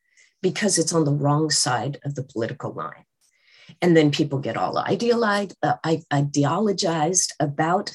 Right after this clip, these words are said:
their politics, and, uh, environmentalism becomes, uh, yet another trajectory to throw over the wall at your political opponents. And so I remind people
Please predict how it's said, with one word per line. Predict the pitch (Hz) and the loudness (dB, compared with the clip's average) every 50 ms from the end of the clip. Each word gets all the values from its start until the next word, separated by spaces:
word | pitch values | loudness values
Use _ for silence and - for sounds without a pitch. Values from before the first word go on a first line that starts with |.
| - - | -8 -4
their | 156 151 143 | -4 -4 -4
politics, | - - 143 127 135 139 143 - - 185 190 190 - - - - - - _ _ _ _ _ _ _ _ - | -2 -4 -4 -2 -2 -2 -4 -4 -6 -6 -6 -6 -4 -2 -2 -2 -2 -6 _ _ _ _ _ _ _ _ 0
and, | 170 165 160 156 151 151 151 151 147 143 147 147 - - _ - | 2 4 4 4 4 2 2 4 4 4 2 2 0 -2 _ -4
uh, | - - 139 110 95 - | -2 0 0 -2 0 0
environmentalism | 165 190 151 170 170 170 165 165 165 160 160 151 151 156 147 - - 160 156 156 147 147 143 143 139 | 0 2 4 4 4 6 6 4 4 4 4 2 2 -2 -4 -4 -4 0 0 2 2 2 2 2 0
becomes, | 143 143 - - 156 143 139 135 135 123 - - - - - - | 0 -2 -4 -4 -2 -2 0 0 0 -2 -2 -4 -4 -4 -4 -2
uh, | 139 131 123 - | -2 -2 -2 -2
yet | 131 147 147 147 160 160 175 - - - - - - _ - | -2 -2 2 4 4 4 4 0 -2 -4 -6 -6 -8 _ -2
another | 160 165 160 151 151 160 156 151 156 151 147 143 147 143 | 2 2 4 4 4 2 2 0 0 2 2 2 0 0
trajectory | - - - 156 143 135 143 151 151 156 156 - - 156 143 143 143 139 139 | -2 -2 -2 -2 -2 0 0 0 0 -2 -2 -4 -2 0 2 2 2 2 2
to | 143 - 135 135 | 0 -4 -4 -4
throw | - - - - 143 143 139 147 143 - | -6 -8 -6 -2 0 2 4 4 2 2
over | - 147 131 117 127 120 | 2 0 0 0 -2 -4
the | - 120 | -4 -6
wall | - 139 127 - 120 104 - 82 - - 143 - - - - - _ _ _ - | -4 -2 -2 -2 0 0 0 -2 -2 -4 -8 -10 -16 -20 -20 -20 _ _ _ 0
at | 156 147 143 - - | 0 0 0 0 0
your | 143 139 135 131 131 - - | 0 0 0 0 -4 -8 -12
political | - 117 107 107 - - 139 - 127 | -6 -6 -4 -4 -6 -8 -12 -12 -16
opponents. | 123 - - - 80 82 82 - - - - - - - - - - - - - - - - - - - | -16 -14 -14 -12 -12 -10 -12 -12 -10 -12 -12 -12 -14 -20 -20 -20 -20 -18 -18 -18 -20 -20 -20 -14 -4 -2
And | 180 175 - | 0 2 2
so | - 202 180 160 | 4 6 6 4
I | 170 180 | 6 4
remind | 180 156 147 135 139 143 147 175 185 190 208 196 - - | 2 4 4 4 4 4 4 4 4 4 2 2 0 -4
people | - 139 123 123 - 95 85 - - | -6 -8 -8 -6 -4 -6 -6 -6 -10